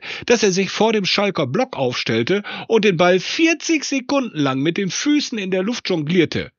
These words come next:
Dabei unterhielt er sich seelenruhig mit den aufgebrachten Gelsenkirchener Fans, die dieses Verhalten als eine Majestätsbeleidigung gegen den König von Westfalen empfanden. Von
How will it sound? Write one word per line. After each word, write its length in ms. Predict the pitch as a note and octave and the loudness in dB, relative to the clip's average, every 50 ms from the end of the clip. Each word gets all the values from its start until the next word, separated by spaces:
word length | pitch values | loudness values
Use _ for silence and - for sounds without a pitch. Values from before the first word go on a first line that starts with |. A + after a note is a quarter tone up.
| _ - - - - - - _ | _ -20 -20 -18 -18 -20 -6 _
Dabei 340 | - E4+ D4 B3+ G3+ F3+ E3+ | 2 2 4 4 4 4 4
unterhielt 500 | E3+ E3 C#3+ F3 E3 D3 G3+ C#4+ C#4+ - | 4 2 2 2 2 4 4 4 2 2
er 140 | D#3+ C#3+ C3 | 0 0 0
sich 220 | A#2+ D#3 D3+ C3+ | 0 0 0 0
seelenruhig 760 | C#3+ D3+ A3 C#4+ C#4+ C#4 C4+ C4 B3 A3+ - G#3 G3 G3+ - - | -2 0 0 0 2 2 2 0 0 0 2 2 2 2 0 0
mit 120 | F#3 E3+ | 0 2
den 140 | F#3+ F#3 - | 2 0 0
aufgebrachten 760 | - G#3 A#3+ B3 - - - F#3 F3 G3+ G3+ G3+ - - F#3+ | 2 2 2 2 2 -2 -4 -4 -4 -4 -4 -6 -6 -6 -2
Gelsenkirchener 760 | D#3+ F#3+ F#3 F#3+ F3+ E3 E3 D#3 G3 A3+ G#3+ - F3 D#3 D3+ C#3+ | 0 2 2 2 2 0 -2 -4 -4 -4 -4 -2 -2 -2 -2 0
Fans, 400 | - G#3+ F3 A#2 G2 - - - - - - - | 0 0 0 0 0 -4 -8 -10 -12 -14 -4 0
die 160 | D#3+ E3+ C3+ | 2 2 4
dieses 360 | G#3 C4 D4 C#4 B3 G3+ - | 4 4 4 4 2 0 0
Verhalten 440 | - F#3 D#3 D#3+ G#3 A#3 F#3 E3+ D#3+ | 0 0 2 4 4 4 2 0 -2
als 180 | C#3+ C#3 C3 - | -2 -2 -2 -2
eine 180 | C#3 C#3 C3 | -2 -2 -2
Majestätsbeleidigung 1400 | B2 B2+ B2+ B2+ B2 B2 A#2 - - - A#3+ A3+ A#3 G#3+ - - F#3+ E3+ E3 E3+ E3+ E3+ E3+ E3+ D#3+ D#3 D3+ D3 C3+ | 0 0 0 0 0 0 -2 -2 -2 -2 0 0 0 -2 -2 -2 0 0 0 0 0 0 0 2 2 0 0 0 2
gegen 260 | D3+ D#3 D3+ C#3 C3+ | 2 2 2 2 2
den 200 | B2 A2+ A#2+ - | -2 -2 -4 -2
König 440 | - - B3 B3 A3 F#3 E3 - - | -2 0 0 0 0 -2 -4 -4 -4
von 180 | E3+ D#3+ D3 | -4 -2 -2
Westfalen 520 | D3 C#3 B2+ - - G#3 G#3+ G#3+ C3+ G#2+ G#2 | -2 -4 -4 -4 -2 -2 -2 -2 -2 -2 -4
empfanden. 540 | F#2+ F#2+ - - G#2 G2 E2 C2+ D#2+ D2+ - _ _ _ _ - - - - | -6 -6 -4 -4 -4 -4 -6 -8 -12 -16 -18 _ _ _ _ -20 -20 -18 -8
Von 320 | - - - B2 A2 G#2+ | -4 -2 0 0 0 -2